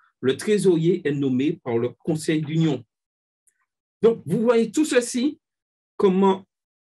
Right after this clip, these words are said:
est, est régi, réglé, comment fonctionne une école d'église. Donc, n'oublions pas que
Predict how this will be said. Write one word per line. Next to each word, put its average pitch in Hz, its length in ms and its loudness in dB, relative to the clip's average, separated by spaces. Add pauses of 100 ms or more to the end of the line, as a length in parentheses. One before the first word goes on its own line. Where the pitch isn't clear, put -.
(200)
est, 151 220 2 (420)
est 143 160 0
régi, 156 500 2
réglé, 156 680 2
comment 156 240 -2
fonctionne 196 640 -2 (400)
une 196 240 2
école 156 280 -2
d'église. 123 480 -8 (480)
Donc, 156 400 2 (240)
n'oublions 233 560 0
pas 208 260 -2 (640)
que 160 240 2